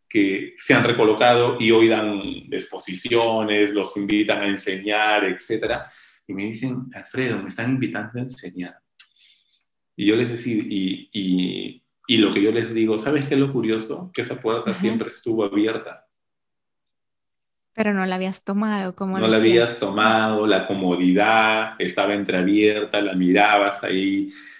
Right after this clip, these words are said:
Speaker 1: Eh, a veces un trabajo, eh, te,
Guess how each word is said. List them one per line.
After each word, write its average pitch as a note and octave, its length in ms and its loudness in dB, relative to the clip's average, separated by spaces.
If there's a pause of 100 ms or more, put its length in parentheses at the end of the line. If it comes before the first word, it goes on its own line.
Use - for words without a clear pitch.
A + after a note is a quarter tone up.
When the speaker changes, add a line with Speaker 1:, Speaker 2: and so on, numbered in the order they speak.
(160)
Speaker 1:
Eh, F2+ 760 -2
a A2 80 0
veces C3 360 -2
un A2 120 -4
trabajo, F#2 880 -4
eh, E2 300 -10
te, E2+ 140 -2